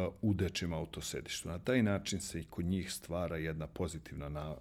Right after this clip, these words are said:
navika, e, gde vezivanje, odnosno prevoz u odgovarajućem dečijem autosedištu sa jedne strane deci stvara,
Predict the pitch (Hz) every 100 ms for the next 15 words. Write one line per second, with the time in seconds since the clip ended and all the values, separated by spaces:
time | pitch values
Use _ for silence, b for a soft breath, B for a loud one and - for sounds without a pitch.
0 | - 87 76 90 82 131 127 - - -
1 | - - - - - 87 85 82 82 85
2 | 90 87 87 82 80 B B B - 95
3 | 90 87 87 104 139 120 98 95 98 92
4 | - 92 85 82 - 92 104 107 92 87
5 | - 104 92 90 90 107 127 - 104 104
6 | 110 - 104 104 101 - - 110 110 -
7 | - 92 - 92 92 98 90 92 92 87
8 | 85 101 104 - - - 95 92 87